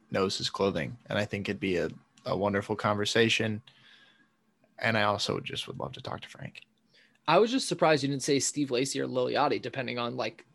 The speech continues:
Speaker 2: that, or, uh, con-, like, not contingent, but just, like, by the fact that we just talked about them.
Speaker 1: Yeah. Oh, for
Speaker 2: Yeah.
Speaker 1: sure. I mean, I would also love to have the, have either of them on the
Speaker 2: <laughs>
Speaker 1: pod. Um,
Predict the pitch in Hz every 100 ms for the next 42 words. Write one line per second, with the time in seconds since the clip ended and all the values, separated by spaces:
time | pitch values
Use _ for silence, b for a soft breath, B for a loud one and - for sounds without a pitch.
0 | _ 139 - 170 160 139 160 147 143 139
1 | 151 131 139 135 113 - - 160 - -
2 | _ - - 131 147 127 120 95 135 127
3 | 131 147 123 - - - 131 131 123 131
4 | 131 139 127 120 - 123 - - 98 -
5 | 85 - - - 151 113 120 - _ -
6 | 277 - 147 - 156 123 123 135 131 120
7 | 113 117 117 117 - 110 104 101 110 107
8 | 104 101 104 - 113 104 98 - - -
9 | 220 92 90 85 90 - B B B B
10 | B - 104 95 98 90 85 82 139